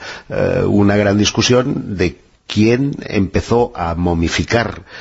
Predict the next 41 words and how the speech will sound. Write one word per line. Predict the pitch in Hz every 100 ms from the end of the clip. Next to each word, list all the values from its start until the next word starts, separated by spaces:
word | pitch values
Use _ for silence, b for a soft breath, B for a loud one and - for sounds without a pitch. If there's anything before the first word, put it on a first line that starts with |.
| B -
eh, | 87 85 80 78 71 73
en | 101
Egipto | 110 123 139 - 165 208 B B B _ _
cuando | 78 73 82
no | 107
habían | 92 80
faraones. | - 76 135 104 71 -
Esto | - 139 - 143
que | 127
siempre | - - 127 139 127
hemos | 127 127
dicho, | 135 147 - B B B -
de | -
que | - - - - -
tal | - 73
vez | 135 -
hubo | 98 82
una | 78 80 90
época | 101 104 90
dorada | 90 95 107 95
en | 87 82
Egipto | - 127 - 82
que | - 80 73
hemos | 80 87 82
querido | - 87 90 90 82 B B
dejar | - 90 101 98
de | 107
lado, | 113 135 -
pues | 82 -
a |
lo | 71
mejor | 69 67 113
es | 98
verdad, | 78 85 127 - -
¿no? | 65
Y | 98
antes | 92 95 87
de | 87
que | 85
los | 82 -
faraones | 101 87 98 95 80